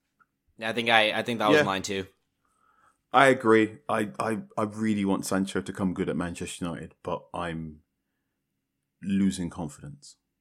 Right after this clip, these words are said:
Speaker 2: that he will, I'm losing confidence that we'll ever see Dortmund Sancho. I think Sancho can still be a good player and can still contribute at Manchester United. Um, but in terms of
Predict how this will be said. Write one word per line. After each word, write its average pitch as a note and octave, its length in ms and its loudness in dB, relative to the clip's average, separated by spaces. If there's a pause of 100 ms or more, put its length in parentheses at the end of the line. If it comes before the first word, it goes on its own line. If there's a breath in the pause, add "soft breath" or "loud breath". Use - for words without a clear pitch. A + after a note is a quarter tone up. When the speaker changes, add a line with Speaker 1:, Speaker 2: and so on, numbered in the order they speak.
(440)
Speaker 2:
that F#2+ 180 -4
he F2+ 140 -6
will, E2+ 200 -6
I'm G#2+ 220 4
losing C#3 240 4
confidence F#2+ 460 -2
that C#2+ 100 -2
we'll F2 160 -2
ever F2 180 -4
see D#2+ 420 -8
Dortmund D#2+ 440 -4 (100)
Sancho. - 560 -14
I G2 120 -2
think G2 300 -2
Sancho G2 280 -2
can F#2+ 140 -4
still F#2+ 200 0
be G2 140 -2
a E2+ 60 -6
good F#2+ 160 -6
player D3 320 2 (320 soft breath)
and E2 100 -8
can F#2 80 -18
still G2 220 -2
contribute A2 380 -4
at - 60 -6
Manchester G2 360 -4
United. G2 280 -6 (480 soft breath)
Um, D2+ 280 -14 (100)
but F#2+ 220 -2
in F#2+ 260 -4
terms F#2+ 340 -2
of E2+ 360 -8